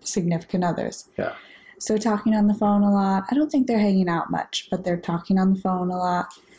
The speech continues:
Speaker 1: And then one night, Christina Applegate shows up at her house, and the guy answers
Speaker 2: There.
Speaker 1: the door, and
Speaker 2: Hmm.
Speaker 1: she's shocked.
Speaker 2: Then what happens? Uh, don't do any spoilers.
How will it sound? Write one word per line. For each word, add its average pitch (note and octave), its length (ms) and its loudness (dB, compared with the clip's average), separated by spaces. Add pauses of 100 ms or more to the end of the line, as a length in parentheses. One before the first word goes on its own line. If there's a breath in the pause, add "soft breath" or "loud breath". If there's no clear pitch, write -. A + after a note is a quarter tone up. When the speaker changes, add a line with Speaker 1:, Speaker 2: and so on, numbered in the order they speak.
(300 loud breath)
Speaker 1:
And F#3+ 160 2
then F#3 280 2
one F3+ 180 0
night, E3+ 260 0
Christina F3+ 440 0
Applegate E3+ 420 -4
shows F3 300 -2
up E3+ 180 -2
at D#3+ 120 -4
her - 100 -8
house, E3+ 560 -4 (600 loud breath)
and F3 220 2
the D#3+ 140 -4 (380)
guy E3+ 440 -4
answers - 800 -4
Speaker 2:
There. - 240 -18
Speaker 1:
the E3+ 240 -6
door, F#3+ 360 -2 (760)
and F#3 160 2
Speaker 2:
Hmm. - 120 -2
Speaker 1:
she's F3 380 -4
shocked. - 760 -6
Speaker 2:
Then A2 240 -2
what F#3+ 140 -4
happens? - 840 -12 (640)
Uh, F#2+ 140 -4
don't G#2 360 -2
do G#2 140 -2
any F2+ 140 0
spoilers. - 840 -8